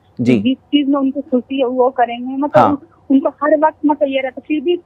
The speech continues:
Speaker 2: हफ्ता में दो दिन पे हो ही जाता था झंझट, मतलब
Speaker 1: ठीक।
Speaker 2: करते करते बहुत दिन चला। सात साल मतलब हम काटे, दो साल के बाद हम खुला लिए हैं, दो साल अपने घर पे आके, मतलब दो साल भी आए तो मतलब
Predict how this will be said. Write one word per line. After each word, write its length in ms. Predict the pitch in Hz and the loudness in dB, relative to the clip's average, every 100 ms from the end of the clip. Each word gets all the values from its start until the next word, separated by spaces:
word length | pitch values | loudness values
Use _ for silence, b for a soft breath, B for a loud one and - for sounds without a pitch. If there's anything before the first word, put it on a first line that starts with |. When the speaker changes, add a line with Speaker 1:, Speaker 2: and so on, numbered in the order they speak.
| - | -4
Speaker 2:
हफ्ता 280 | 294 - 311 | -4 -2 -2
में 300 | 294 285 269 | -2 -6 -8
दो 200 | 220 285 | -2 -2
दिन 180 | 269 277 | 0 -4
पे 120 | 285 | -4
हो 280 | 302 262 262 | -4 0 0
ही 100 | 285 | 0
जाता 260 | 262 226 226 | 0 0 -2
था 120 | 220 | -4
झंझट, 400 | 202 202 190 196 _ _ _ _ - | -6 -6 -6 -8 _ _ _ _ -6
मतलब 220 | 208 208 | 0 0
Speaker 1:
ठीक। 120 | 233 | 0
Speaker 2:
करते 260 | - 233 220 | -2 0 0
करते 280 | 320 285 320 | -2 -2 -2
बहुत 300 | 247 269 294 - | 0 2 0 2
दिन 180 | 294 294 | 2 2
चला। 200 | 311 262 | 2 -2
सात 280 | 277 285 320 | -2 -4 -2
साल 240 | - 330 | 2 2
मतलब 300 | 302 302 294 | 2 2 2
हम 120 | 277 | 2
काटे, 320 | 262 233 - | 0 -2 -2
दो 200 | 214 277 | 0 0
साल 240 | 311 311 294 | 2 0 0
के 120 | 302 | -2
बाद 320 | 233 233 254 | 2 2 2
हम 120 | 294 | -4
खुला 300 | 269 - 208 | -8 -4 -2
लिए 280 | 202 196 196 | -2 -2 -6
हैं, 160 | 196 208 _ _ - | -8 -14 _ _ -2
दो 120 | 220 | 0
साल 180 | 240 247 | 2 2
अपने 260 | 233 240 | 0 -4
घर 220 | 190 208 | 0 0
पे 100 | 208 | 2
आके, 340 | 214 175 - 190 _ _ _ _ _ 196 | 0 0 -2 -8 _ _ _ _ _ -8
मतलब 280 | 185 190 202 _ _ _ - | -6 -6 -8 _ _ _ 0
दो 140 | 254 277 | 4 4
साल 200 | 320 311 | 4 2
भी 80 | |
आए 200 | 320 294 | 2 0
तो 160 | 311 339 | -2 -4
मतलब 580 | 311 302 311 269 233 | -4 -2 -2 -4 -12